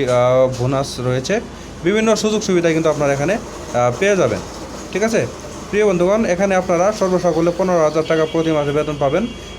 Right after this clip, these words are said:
এছাড়াও এখানে বিভিন্ন বোনাস, ইনক্রিমেন্ট, প্রভিডেন্ট ফান্ড, গ্র্যাচুইটি, যাবতীয় সুযোগ সুবিধা কিন্তু আপনারা এখানে পাবেন। প্রিয় বন্ধুগণ, আপনারা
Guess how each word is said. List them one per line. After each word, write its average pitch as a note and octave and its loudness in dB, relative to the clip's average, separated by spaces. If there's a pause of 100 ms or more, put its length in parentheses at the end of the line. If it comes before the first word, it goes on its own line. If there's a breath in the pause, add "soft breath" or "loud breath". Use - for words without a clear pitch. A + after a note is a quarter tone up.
(120)
এছাড়াও D3+ 2
এখানে D3+ -2
বিভিন্ন D3 0 (120)
বোনাস, C#3 -2
ইনক্রিমেন্ট, D3 -2
প্রভিডেন্ট C#3 0
ফান্ড, D#3+ 0 (640 loud breath)
গ্র্যাচুইটি, D3+ 0 (160)
যাবতীয় G3 2
সুযোগ F3 0
সুবিধা D3 0
কিন্তু C#3+ 0
আপনারা B2+ 0
এখানে B2+ 0 (140)
পাবেন। A#2+ 2 (520 loud breath)
প্রিয় G3+ 2
বন্ধুগণ, F#3 4 (100)
আপনারা E3+ 4